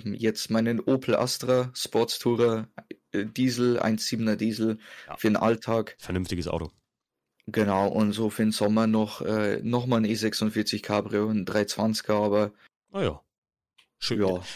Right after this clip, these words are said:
Speaker 2: Eins der letzten schönen Cabrios, die B M W gebaut hat, wenn du mich fragst. E sechsunddreißig, E sechsundvierzig, das sind noch so, und ein Einser, E, äh, was waren das dann? E einundachtzig oder E dreiundachtzig? Weiß ich gar nicht. Aber Einser Coupé
Speaker 1: Einundachtzig.
Speaker 2: Cabrio, weißt du?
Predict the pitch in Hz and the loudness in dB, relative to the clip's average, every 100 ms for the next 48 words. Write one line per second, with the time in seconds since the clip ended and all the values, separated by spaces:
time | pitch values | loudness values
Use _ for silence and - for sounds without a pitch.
0 | - 107 - 110 113 - - 107 104 107 | -4 -2 2 2 2 0 0 2 2 2
1 | 107 110 95 - 92 92 90 - 95 98 | 2 2 0 0 0 0 0 -2 0 0
2 | 78 78 76 73 - - 71 110 104 113 | -2 -6 -6 -8 -8 -12 -10 -2 0 0
3 | 117 117 127 131 117 113 117 120 - 113 | 2 4 4 2 -2 -2 -2 -2 -2 -4
4 | - 82 90 - 104 98 - 98 95 92 | -2 -6 -4 -2 0 0 2 2 2 -2
5 | _ _ - - 127 135 139 - 113 123 | _ _ -20 -4 0 0 -2 0 4 4
6 | 120 101 90 - - 110 110 107 - - | 4 2 0 -4 -2 2 4 2 0 -6
7 | - 85 - 95 85 69 73 69 85 87 | -10 -10 -6 -4 -4 -6 -8 -10 -8 -8
8 | - 90 123 - - - - - 80 - | -6 -6 -6 -8 -12 -12 -10 -8 -8 -8
9 | - 90 104 - 78 85 80 69 71 - | -4 -4 -4 -6 -4 -4 -4 -10 -12 -14
10 | - - 92 95 90 104 110 101 113 101 | -18 -8 0 0 2 2 2 2 0 0
11 | 104 104 95 90 80 78 85 78 | 0 2 0 0 -6 -6 -10 -6